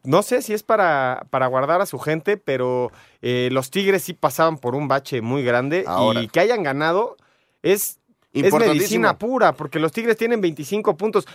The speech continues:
Speaker 1: Ya no se pueden meter dentro de los primeros cuatro, ya no hay forma. Pero sí era necesario que sellaran, haz de cuenta, su pase, porque ya están calificados los Tigres, ya oficialmente, numéricamente, ya no pueden salir,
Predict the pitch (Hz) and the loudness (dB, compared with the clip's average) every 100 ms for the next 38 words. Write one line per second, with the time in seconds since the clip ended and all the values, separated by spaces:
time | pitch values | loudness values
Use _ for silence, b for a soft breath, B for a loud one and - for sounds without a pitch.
0 | B 135 277 302 196 151 226 214 139 170 | B 2 4 2 -2 0 0 0 0 0
1 | 180 170 165 139 - 113 131 147 117 113 | 0 0 -2 -6 -6 -4 -4 -2 -4 -2
2 | 185 _ - 165 202 143 120 117 151 - | -6 _ 0 2 2 -2 -2 -2 -2 -6
3 | B B B B - - 143 143 143 139 | B B B B -8 2 4 4 4 2
4 | 139 147 143 - 180 220 208 165 131 123 | 2 -2 -6 2 4 4 0 -2 -6 0
5 | 165 175 202 - b b b - 135 127 | 2 2 0 -2 b b b -2 0 2
6 | 127 123 110 _ - 160 196 208 208 190 | 0 -2 -6 _ -2 2 4 4 2 0
7 | 185 185 196 190 - 131 151 - 110 87 | -4 -4 -2 -4 -6 -4 -4 -4 -12 -6
8 | 143 143 147 185 202 202 175 143 131 131 | -6 -2 0 0 0 -4 -2 -6 -6 0
9 | 160 160 123 - 143 104 117 151 165 147 | 2 2 -2 -4 -4 -4 0 2 2 -2
10 | 127 123 180 175 180 180 180 151 151 165 | -10 -4 -2 -2 -6 -6 -6 -4 -6 -4
11 | 123 143 156 135 143 147 151 147 135 107 | -6 -6 -6 -2 -2 -2 0 0 0 -2
12 | 135 190 | 2 0